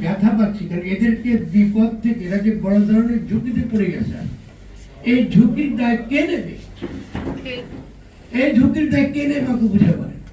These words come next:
কারণ বিএনপি বলুন, আওয়ামী লীগ বলুন, সবই একই জিনিস। এরা তো এই তরুণদেরকে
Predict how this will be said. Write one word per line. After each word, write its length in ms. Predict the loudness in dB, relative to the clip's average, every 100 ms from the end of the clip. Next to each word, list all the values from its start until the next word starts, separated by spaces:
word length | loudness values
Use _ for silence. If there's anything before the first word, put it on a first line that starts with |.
| -20 -20 -20 -20 -20 -20 -20 -20 -20 -10 2
কারণ 180 | 6 6
বিএনপি 360 | 4 -2 -2 -4 -6
বলুন, 220 | -6 -6 -4
আওয়ামী 200 | 0 2
লীগ 120 | 2 2
বলুন, 180 | -4 -4 -10 -14 -16 -8
সবই 280 | -4 0 2 2
একই 180 | 0 0
জিনিস। 260 | 0 -2 -8 -12 -14 -18 -20 -20 -18 -18 -20 -20 -20 -20 -20 -10 -2
এরা 160 | 4 4 4
তো 40 | -2
এই 60 | -2
তরুণদেরকে 480 | 0 2 2 2